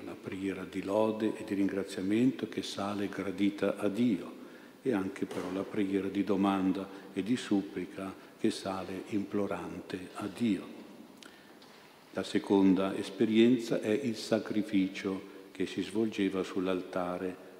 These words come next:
con la immolazione di colombi o di agnelli o di vitelli in segno di voto, di dono, di liberazione, di riscatto, di rinuncia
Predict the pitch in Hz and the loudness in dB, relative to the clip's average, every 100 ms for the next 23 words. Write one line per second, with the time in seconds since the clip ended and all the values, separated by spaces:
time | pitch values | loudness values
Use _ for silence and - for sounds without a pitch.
0 | - - - 92 90 90 95 101 113 110 | -20 -16 -4 0 2 2 4 4 4 0
1 | - 95 92 92 87 - 101 92 92 90 | -2 2 4 4 2 -2 0 4 4 4
2 | 90 95 98 98 90 92 90 92 92 90 | 2 2 2 0 -2 0 2 2 2 2
3 | 92 95 107 - - - 92 82 85 98 | 2 4 2 -4 -16 -4 -2 -2 2 2
4 | - 92 90 90 92 104 - - - - | 2 0 2 2 2 2 -2 -14 -12 2
5 | 117 117 - 120 117 110 92 95 113 123 | 2 2 6 8 8 6 4 6 8 8
6 | - 92 85 - - - - - - 90 | 4 -2 -6 -8 -12 -16 -18 -20 -8 -4
7 | 87 120 113 90 90 - - - - - | 6 8 8 6 2 -2 -8 -12 -14 -16
8 | - 95 98 90 98 95 - 107 101 101 | -6 -2 0 2 2 0 0 2 6 4
9 | 92 92 92 - - 110 104 - - - | 4 0 0 -2 0 2 2 -4 -8 -8
10 | - 95 95 98 101 98 95 98 | -4 0 4 6 6 6 2 -4